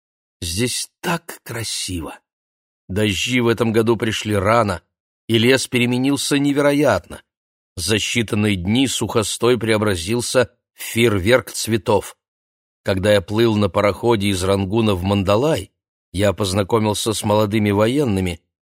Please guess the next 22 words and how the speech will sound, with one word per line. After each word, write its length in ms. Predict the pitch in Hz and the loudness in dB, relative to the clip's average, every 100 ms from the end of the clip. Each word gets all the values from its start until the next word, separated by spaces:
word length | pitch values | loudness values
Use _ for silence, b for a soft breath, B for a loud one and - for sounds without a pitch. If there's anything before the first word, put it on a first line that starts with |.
| - | -2
которые 380 | 110 131 123 | 2 2 4
рассказывали 760 | 113 117 - 131 127 117 117 117 | 4 2 2 2 2 2 2 2
мне 280 | 113 113 113 | 2 0 0
истории 600 | - 131 127 113 107 107 | -2 0 2 2 0 -2
о 100 | 139 | -2
Маэлуин, 800 | 113 113 110 104 113 120 131 98 - _ _ _ | 2 4 4 2 2 2 0 -2 -6 _ _ _
и 100 | 110 | -4
тогда 380 | 104 98 95 120 | 0 0 2 4
я 100 | 127 | 4
с 140 | - | 2
недоверием 640 | 123 131 156 202 175 98 98 | -2 0 0 2 2 2 2
отнесся 640 | 98 104 107 101 - 104 | 0 0 0 0 -2 -6
к 80 | 92 | -4
их 160 | 101 104 | -4 0
рассказам. 680 | 107 - 95 80 80 67 _ _ _ _ _ | -2 -2 -4 -4 -6 -10 _ _ _ _ _
Но 160 | - 98 | -6 -4
теперь 320 | 101 87 95 | -4 -4 -2
я 160 | 92 90 | -2 -2
знаю, 340 | 82 80 78 | -2 -4 -4
что 240 | 82 - 82 | -6 -8 -8
все 240 | - 90 | -6 -6
так. 400 | 87 78 - - | -4 -4 -6 -20